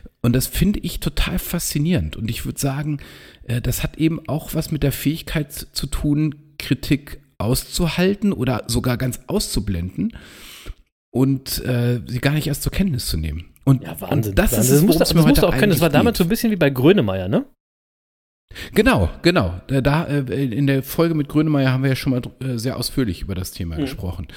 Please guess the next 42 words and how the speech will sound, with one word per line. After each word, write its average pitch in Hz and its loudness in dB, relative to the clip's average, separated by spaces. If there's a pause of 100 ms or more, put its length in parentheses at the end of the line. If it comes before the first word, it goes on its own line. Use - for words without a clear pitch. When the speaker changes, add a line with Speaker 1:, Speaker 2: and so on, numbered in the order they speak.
(200)
Speaker 2:
Ja. 131 -6
Speaker 1:
Und, 123 2
und 131 0
darum 147 2
geht's 151 -2
mir 147 0
heute 135 0
auch 110 -2
so, 95 -4
so 90 -4
ein 87 -4
bisschen, 80 -6
ja. 120 -6
Ähm, 107 -2 (480)
ähm, 101 -2
und 120 -2
ich - -6
will 151 4
das 190 0
aber 147 -2
noch 139 -2
mal 143 0
so 135 0
ein 127 0
bisschen - -2
allgemeingültiger 98 0
fassen. 87 -4
Äh, 95 -2
nämlich 110 0
nicht 143 -2
nur, 135 4
wenn 120 0
wir 110 2
jetzt - -4
Kritik - -4
durch 90 -4
Medien 113 -2
erfahren 82 -6
und - -12
so 82 -8
weiter, 82 -4
sondern 113 0